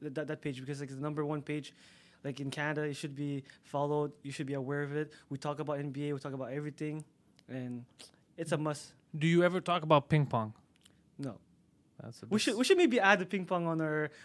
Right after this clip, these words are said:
Speaker 1: on our podcast. So
Speaker 2: I feel like it's a missed opportunity, sir, because, uh, I'm not gonna pretend like I know everything, but China, number one sport right now, ping pong, table tennis. Did you know this?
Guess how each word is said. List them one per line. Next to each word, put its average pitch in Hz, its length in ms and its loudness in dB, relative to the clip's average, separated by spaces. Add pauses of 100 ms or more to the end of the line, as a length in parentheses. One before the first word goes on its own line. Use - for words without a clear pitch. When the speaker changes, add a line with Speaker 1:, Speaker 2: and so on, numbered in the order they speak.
(120)
Speaker 1:
on 160 100 2
our 160 80 2
podcast. 156 540 -2
So 151 120 -2
Speaker 2:
I 139 80 -2
feel 135 120 4
like 123 100 2
it's 123 120 -4
a 127 40 -2
missed 127 260 -2
opportunity, 131 520 -2
sir, 120 200 -6
because, 110 540 -6
uh, 107 220 -10 (640)
I'm 117 160 -2
not 131 160 2
gonna 135 160 2 (340)
pretend 151 280 0
like 151 120 2
I 139 80 6
know 139 140 8
everything, 143 440 8 (380)
but 127 140 -4
China, 165 360 2
number 139 240 0
one 139 180 0
sport - 280 -2
right 151 180 0
now, 120 300 -2 (300)
ping 160 180 2
pong, 113 300 -4
table 151 260 2
tennis. 117 240 -4
Did 117 160 -8
you 135 60 0
know 143 140 2
this? 214 280 -6